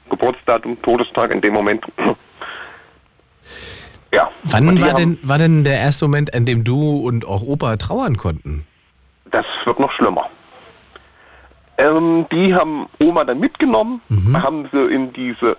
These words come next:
Speaker 1: Überführungstasche eingepackt, so hat es mir erklärt, und haben sie unten ins Auto reingepackt. Und in dem Moment, wo die Tür hinten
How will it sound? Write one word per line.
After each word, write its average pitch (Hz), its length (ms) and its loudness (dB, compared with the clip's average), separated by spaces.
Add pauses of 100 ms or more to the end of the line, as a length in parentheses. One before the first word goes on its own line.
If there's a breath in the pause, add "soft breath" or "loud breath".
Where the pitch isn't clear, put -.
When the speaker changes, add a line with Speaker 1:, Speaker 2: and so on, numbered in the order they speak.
Speaker 1:
Überführungstasche - 1700 -2
eingepackt, 127 520 -4
so 110 80 0
hat 113 120 -2
es 113 100 -14
mir 107 120 0
erklärt, 113 460 0 (880)
und 98 120 -2
haben 113 100 0
sie 117 80 2
unten 113 180 2
ins 104 80 0
Auto 98 200 0
reingepackt. 92 400 -2 (420 loud breath)
Und 117 140 0
in 113 140 0
dem 196 180 2
Moment, 165 340 2
wo 117 100 2
die 117 120 -4
Tür 175 260 0
hinten 151 340 -8